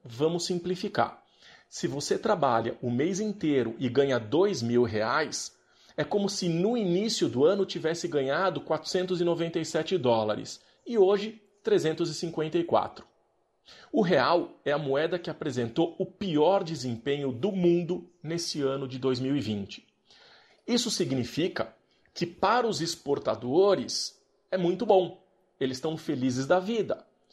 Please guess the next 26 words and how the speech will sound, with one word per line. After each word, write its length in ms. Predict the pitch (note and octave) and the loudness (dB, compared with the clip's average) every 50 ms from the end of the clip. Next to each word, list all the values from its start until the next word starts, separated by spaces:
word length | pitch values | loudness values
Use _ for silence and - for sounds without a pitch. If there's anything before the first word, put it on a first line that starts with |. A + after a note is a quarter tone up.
| _ _ - - - | _ _ -20 -10 -4
O 100 | - D3+ | -2 2
mesmo 400 | D#3+ F#3 A3 A#3+ G#3+ G#3 A3+ A3+ | 6 6 6 6 6 2 -2 -2
produto 760 | A#3 - - - F#3 D#3+ D#3 E3+ D#3+ D3+ - - A#2 A#2 - _ _ | 0 0 0 0 0 -2 -2 0 0 0 -2 -6 -10 -12 -12 _ _
que 120 | - - | -4 -2
é 80 | D3 C#3+ | -2 -2
cotado 500 | C#3+ E3 D#3+ - - C3 A#2+ A#2 A2+ C#3+ | -2 -4 -4 -2 0 0 0 0 0 -2
em 160 | F#3 G3 F#3 | -2 -2 -2
dólar 720 | C#3 B2 B2+ C#3+ F3 G3 F#3+ E3 C#3 A2+ G2 - - _ _ | 0 2 2 4 4 4 2 2 2 2 0 -2 -6 _ _
vale 340 | B2+ A2 B2 C#3+ E3 F3+ G3 | -8 -2 0 2 2 2 0
mais 500 | F#3+ F3+ E3+ F3 F3 G3 G3 F3+ C#3+ A2+ | -2 0 2 2 4 4 4 2 0 -2
em 120 | C3 B2+ | -2 -2
reais. 600 | A2+ A#2 A#2+ A#2 A2+ A#2+ A#2 A#2 - - - _ _ _ - - - | 2 2 2 2 2 0 -2 -6 -12 -14 -14 _ _ _ -20 -16 -10
Então 300 | - E3 E3+ G#3+ G3+ G3+ | -6 -2 0 2 2 2
vale 360 | E3+ C3 D#3+ F#3 A3 B3 B3 A#3 | 2 2 2 2 2 2 0 0
a 40 | |
pena 320 | A3+ - - F3 D#3 D3 C3+ | 0 2 2 2 2 2 0
pro 140 | - - B2+ | -2 -4 -6
produtor 720 | A#2+ - C3 B2+ A#2 A2+ - - D3 E3+ G3+ G#3 F3 - - - _ _ _ - | -2 0 0 0 0 -2 -4 -2 0 2 4 4 2 2 -2 -12 _ _ _ -6
mandar 320 | - F#3 F#3 F3 D#3+ F3+ - | 0 2 2 4 4 2 2
os 120 | G3 - | 2 0
produtos 680 | - - F#3+ F3+ D#3 B2+ D3 F3+ G3+ G3+ - G#3 - - | -4 -2 0 0 0 0 0 -2 -2 -2 -4 -6 -8 -8
para 340 | - - F#3 F3 F#3 F#3 F#3+ | -6 -2 2 2 2 2 2
o 20 | |
exterior. 560 | F#3 - - - G#3 G#3+ G#3 F#3 F3 F3 E3+ - - _ _ _ _ _ _ _ _ _ _ _ _ _ _ _ _ _ _ _ - | -2 -4 -2 -2 0 2 4 4 4 4 2 -4 -12 _ _ _ _ _ _ _ _ _ _ _ _ _ _ _ _ _ _ _ -6
O 100 | - C3+ | -6 -4
problema 760 | - - B2+ A2 G2+ A2+ B2+ D#3+ F#3 F#3+ F3 B2 G#2 - | 2 2 2 2 4 4 4 4 4 2 2 0 -2 -4